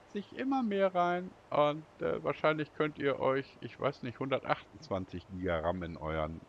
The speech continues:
äh, Computer stecken. Nimmt er auch. <laughs> Ohne Sinn und Verstand.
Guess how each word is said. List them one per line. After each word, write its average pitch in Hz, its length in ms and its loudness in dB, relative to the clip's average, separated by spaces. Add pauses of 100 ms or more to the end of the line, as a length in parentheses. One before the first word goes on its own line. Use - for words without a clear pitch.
äh, 78 200 -2
Computer 82 560 -6
stecken. 92 460 -2
Nimmt 80 260 -2
er 104 120 4
auch. 214 380 6 (240)
<laughs> 156 220 8 (220)
Ohne 95 280 4
Sinn 85 240 -4
und 78 140 -6
Verstand. 76 440 -4